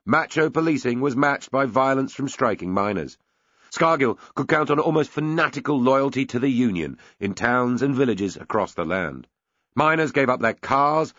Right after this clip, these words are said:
sold their furniture, saw their children suffer, and indeed lost materially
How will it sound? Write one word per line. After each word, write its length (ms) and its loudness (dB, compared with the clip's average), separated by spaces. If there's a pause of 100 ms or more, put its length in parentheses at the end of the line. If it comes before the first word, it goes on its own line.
(160)
sold 260 0
their 100 0
furniture, 640 0 (140)
saw 200 2
their 120 2
children 500 0
suffer, 460 -2 (200)
and 240 2
indeed 380 2
lost 320 0
materially 720 0